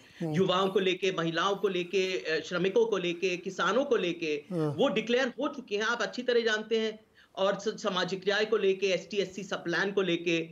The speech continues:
Speaker 2: ये सब हम ज-, हमने डिक्लेयर कर दी है और इन मुद्दों को लेके हम आवाम के पास जाएंगे और आवाम का विश्वास जीतेंगे। ये हमारी तैयारी है। सीटें तो आएंगी, declare होंगी, आप ठीक है, आपका सवाल वाजिब है, वो अपने वक्त पे जरूर होंगी। हम
Speaker 1: जी,
Speaker 2: करेंगे एक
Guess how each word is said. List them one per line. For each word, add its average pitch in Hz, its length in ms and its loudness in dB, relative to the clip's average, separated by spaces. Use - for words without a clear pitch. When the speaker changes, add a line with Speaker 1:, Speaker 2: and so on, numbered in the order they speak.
Speaker 2:
ये 190 100 4
सब 220 180 0
हम 190 340 -4
ज-, - 260 -4
हमने 175 280 0
डिक्लेयर 165 320 0
कर 160 160 -2
दी 208 240 -2
है 262 200 0
और 233 120 4
इन 285 260 0
मुद्दों 190 340 4
को 190 120 2
लेके 180 320 0
हम 214 300 -4
आवाम 160 300 -2
के 175 120 -6
पास 156 300 -2
जाएंगे 226 480 -2
और 214 120 0
आवाम 208 400 0
का 240 100 2
विश्वास 220 380 -2
जीतेंगे। 220 680 -2
ये 226 160 2
हमारी 262 340 2
तैयारी 180 500 -2
है। 117 240 -12
सीटें 254 420 -2
तो 311 80 0
आएंगी, 294 360 2
declare 202 400 2
होंगी, 262 320 2
आप 208 240 -2
ठीक 294 180 2
है, 294 60 2
आपका 190 240 -2
सवाल 196 340 -2
वाजिब 185 360 0
है, 127 300 -2
वो 269 60 4
अपने 269 240 2
वक्त 240 260 -2
पे 262 100 -2
जरूर 220 320 0
होंगी। 156 480 -6
हम 160 80 0
Speaker 1:
जी, 226 100 4
Speaker 2:
करेंगे 233 300 2
एक 202 300 -2